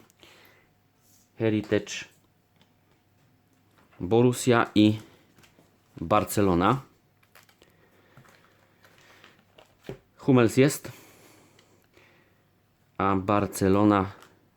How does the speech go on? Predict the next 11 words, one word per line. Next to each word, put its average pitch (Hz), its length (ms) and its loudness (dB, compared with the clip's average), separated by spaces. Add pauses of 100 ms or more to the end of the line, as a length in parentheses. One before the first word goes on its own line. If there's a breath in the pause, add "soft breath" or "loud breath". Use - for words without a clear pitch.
(120)
Busquets - 680 -8
też 82 220 -6
jest. - 320 -14
No 127 140 0
niestety, 131 460 0 (180)
moi 107 320 0
kochani, 98 420 -2 (840 loud breath)
nie 104 160 -2
wpadło 95 460 -2 (240)
nic 104 540 -4 (1300 loud breath)
nowego. 107 640 2